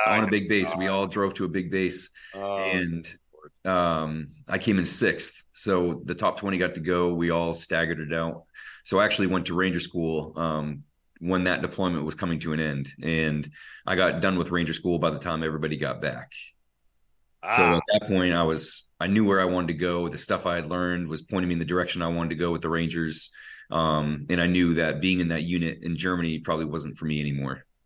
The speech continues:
Speaker 1: What was the hardest part of Ranger School for you?
Speaker 2: The no food. Definitely not <laughs> the no food. I lost thirty-two pounds in sixty days. So I, I was pretty skinny when I left. And me, I can go no sleep all day. But when it comes to no food,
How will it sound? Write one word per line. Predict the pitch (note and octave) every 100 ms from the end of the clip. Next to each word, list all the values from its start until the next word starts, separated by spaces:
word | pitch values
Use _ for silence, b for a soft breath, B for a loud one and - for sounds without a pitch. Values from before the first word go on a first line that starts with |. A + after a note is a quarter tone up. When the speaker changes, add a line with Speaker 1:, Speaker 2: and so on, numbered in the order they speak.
| _ _ _
Speaker 1:
What | G#2 C#3+
was | D3 A#2
the |
hardest | A#2 A#2+ -
part | A#2+
of | G#2+
Ranger | G#2 G2
School | - F#2
for | - F2
you? | E2+ - _ _ _ _ _ _ _ _ _ -
Speaker 2:
The | F#2+
no | F#2+ F#2
food. | - F2 E2 C#2 -
Definitely | F#2+ F#2+ G#2+ G#2
not | F#2
<laughs> | -
the | G2+
no | G2 F#2
food. | G2 F2+
I |
lost | F#2+ G#2+
thirty-two | A2+ G#2 G2+ A2+ -
pounds | G2 F#2+ F2+ E2+ C#2+
in | E2+
sixty | - F2 E2
days. | F2 E2 D#2+ - - B B B B
So | - E2
I, | D#2+ G#1+ G1+ -
I |
was | G2+ G#2+
pretty | C3+ G#2+
skinny | - A2 F#2
when | E2+
I |
left. | E2 D#2+ D2+ -
And | E2
me, | G2+ B2+ F#2
I |
can | F#2 F#2
go | F#2
no | F2 E2
sleep | E2 E2 D#2
all | C#2+
day. | C#2+ C2+ C#2+
But | - D2+ D2+
when | F2
it | E2
comes | E2+ E2
to |
no | E2 D#2+
food, | D#2+ E2 E2 D#2